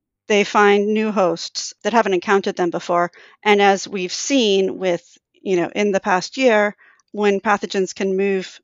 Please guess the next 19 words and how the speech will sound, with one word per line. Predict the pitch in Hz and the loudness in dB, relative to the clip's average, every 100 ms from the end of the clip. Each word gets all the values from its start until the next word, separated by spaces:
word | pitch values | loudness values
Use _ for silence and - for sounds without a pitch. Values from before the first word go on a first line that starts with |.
| _ | _
from | - 196 185 185 180 - | -2 2 2 0 -4 -10
one | - 190 208 208 | -10 2 2 4
group | 208 202 | 0 -2
of | 185 | -2
hosts | 202 180 175 - - - - | 0 0 0 -6 -16 -16 -12
where | 196 190 180 | 0 2 2
they've, | 180 175 165 - - | 2 0 -2 -6 0
are | 196 | 2
relatively | 196 185 196 175 170 | 2 0 -4 -6 -4
harmless | 202 196 190 170 - | 0 0 0 -4 -6
into | - 202 208 | -4 -4 -2
a | 196 | -2
new | 226 262 | 0 0
one, | 190 190 202 _ _ _ - | 0 0 -2 _ _ _ -4
they | 185 | -2
can | 202 | 2
emerge | 185 185 175 170 - | 2 2 2 0 -2
into | 180 175 - 170 165 160 - _ _ _ _ _ - | -2 -2 -4 -6 -6 -8 -12 _ _ _ _ _ -6
epidemic | 180 170 - - - - | -4 -6 -8 -8 -12 -18